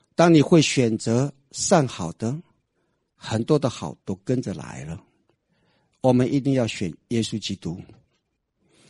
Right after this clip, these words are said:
一定要选耶稣基督，而且越早选择，越早能够进入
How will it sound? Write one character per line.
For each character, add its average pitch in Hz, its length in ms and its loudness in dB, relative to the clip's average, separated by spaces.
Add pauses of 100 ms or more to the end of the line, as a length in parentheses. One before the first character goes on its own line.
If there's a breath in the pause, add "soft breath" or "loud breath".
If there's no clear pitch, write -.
(140 soft breath)
一 160 140 4
定 180 180 6
要 170 120 8
选 98 240 0
耶 123 140 2
稣 127 140 -4
基 120 180 -4
督， 117 340 -4 (540 soft breath)
而 143 160 6
且 139 300 2 (800)
越 311 260 10
早 151 240 4
选 117 320 4
择， 120 320 0 (260)
越 196 180 8
早 - 340 -4 (440)
能 95 160 -6
够 107 160 -2
进 139 280 4
入 120 280 2